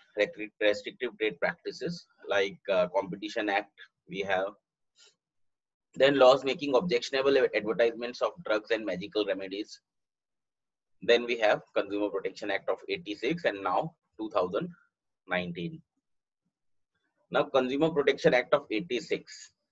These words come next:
Now, this was the first comprehensive law which provided for mechanism of protection of consumer rights. It was intended to provide justice with less formal,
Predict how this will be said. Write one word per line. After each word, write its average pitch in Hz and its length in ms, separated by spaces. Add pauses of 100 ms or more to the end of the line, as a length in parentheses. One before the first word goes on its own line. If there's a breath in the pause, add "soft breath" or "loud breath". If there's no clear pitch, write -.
(260)
Now, 151 140 (120)
this 170 200
was 180 180
the 185 120 (100)
first 185 340
comprehensive 156 720
law 131 240
which 143 160 (180)
provided 113 460
for 151 100
mechanism 117 600
of - 140
protection 107 380
of 110 140
consumer 90 380
rights. - 420 (1300)
It 143 180
was 165 320
intended 147 500
to 175 60
provide 139 400
justice 165 380
with 170 180
less 135 440
formal, 143 560